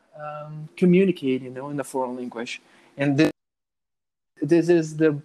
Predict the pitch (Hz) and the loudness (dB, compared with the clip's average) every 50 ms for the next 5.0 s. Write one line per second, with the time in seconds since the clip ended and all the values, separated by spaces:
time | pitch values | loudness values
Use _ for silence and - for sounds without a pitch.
0 | _ _ - - - - 185 185 185 180 180 170 160 160 - - 143 139 139 151 | _ _ -20 -12 -4 -2 0 0 0 0 -2 -4 -4 -4 -6 -6 -6 -4 -4 -2
1 | 170 165 165 165 165 165 160 - - - 131 131 131 - - 151 151 156 156 156 | -2 0 0 0 0 0 -4 -6 -6 -6 -6 -6 -6 -8 -8 -10 -8 -6 -6 -8
2 | 151 - - - 151 147 143 143 147 _ _ _ _ _ _ _ _ _ _ _ | -10 -12 -8 -6 -6 -6 -6 -8 -12 _ _ _ _ _ _ _ _ _ _ _
3 | _ _ - 139 147 147 156 170 180 175 _ _ _ _ _ _ _ - 165 175 | _ _ -8 -6 -4 -2 -2 -2 -2 -4 _ _ _ _ _ _ _ -6 -4 -2
4 | 196 196 190 - 160 160 156 147 139 - 139 139 139 127 - 95 92 - - | -2 -2 -4 -6 -6 -4 -4 -4 -4 -6 -8 -8 -6 -6 -6 -6 -8 -10 -14